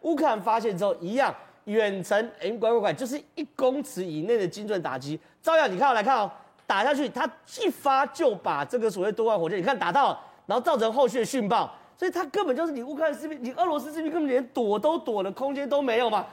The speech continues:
这些事状况就变成是什么？美制武器跟俄制武器的一种大对决嘛，对不对？所以现在哦，整个世界军工产业已经改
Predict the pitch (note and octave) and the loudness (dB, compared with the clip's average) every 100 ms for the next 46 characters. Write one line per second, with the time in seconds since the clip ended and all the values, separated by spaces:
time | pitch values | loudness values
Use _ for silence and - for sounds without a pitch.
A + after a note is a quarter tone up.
0 | - _ F4+ F#4+ - F4+ F4+ F#4 C4+ A#3 | -18 _ 0 0 0 -2 0 0 0 0
1 | C#4 C#4+ - B3 G#3 G3 E3 C#3 - _ | -2 -2 -2 -2 -2 -2 -2 -6 -12 _
2 | _ _ B3+ A3+ E3 D#3 - G4 F#3+ C3+ | _ _ -2 0 0 -4 -2 -2 -2 -6
3 | A#2+ - A3 C3 A3+ C4+ C4+ - - F#4 | -14 -12 -12 -6 -2 -2 -4 -8 2 2
4 | A3+ - D4 G3 D3 D3 A3+ F#3+ G3 D#3+ | 2 -2 -8 -6 -8 -8 -8 -6 -6 -4
5 | - B3 A3+ C4 G3+ F3 F3+ D#3+ D4+ B3+ | 0 0 2 0 0 -2 -2 0 0 0
6 | - - - F#4 - G4 F#4+ C#4+ E4 B3+ | -4 -10 -4 -2 -4 -2 0 2 2 4
7 | A#3 A3+ - A#3 F#3+ F3 F#3+ E4+ C#4+ C#4+ | 4 0 -4 -2 -2 -2 -6 -6 -6 -4
8 | A#3+ A#3+ A3+ A#3+ D#3+ F#3 D3+ F3+ - | -6 -6 -4 -4 -4 -4 -6 -10 -12